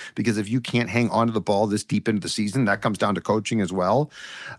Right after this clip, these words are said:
Uh, but unfortunately, I have real reservations about whether you, your philosophy, your strategy is going to be the right one.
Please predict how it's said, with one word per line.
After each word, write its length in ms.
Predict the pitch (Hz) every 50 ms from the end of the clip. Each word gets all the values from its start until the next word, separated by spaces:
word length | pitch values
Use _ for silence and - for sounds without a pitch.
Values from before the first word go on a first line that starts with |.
| -
Uh, 360 | - 110 113 113 110 107 107
but 360 | - 120 107 127 131 127 123 -
unfortunately, 1000 | - 123 117 - - - 160 175 185 180 - - 165 160 143 139 143 139 139 131
I 200 | 120 127 131 131
have 240 | 127 131 123 107 101
real 220 | 113 127 135 131
reservations 680 | 131 135 127 107 110 110 110 120 131 131 - 117 113 101
about 280 | 104 104 107 101 98
whether 260 | 110 110 110 107 110 107
you, 640 | 101 92 98 110 123 127 131 131 131 120 117 -
your 320 | 110 107 110 117 127 131 127
philosophy, 800 | - - - 117 110 113 117 123 131 135 - 151 131 - 147
your 220 | 143 127 107 104 104
strategy 760 | - - - - - - 143 120 127 143 147 139 - 151 147
is 100 | 131 110
going 300 | - - 117 120 123 120
to 80 | 117 107
be 360 | 95 113 117 123 131 131 117
the 120 | 120 117
right 260 | 107 107 110 117 113 -
one. 420 | 117 110 107 113 127 139 151 143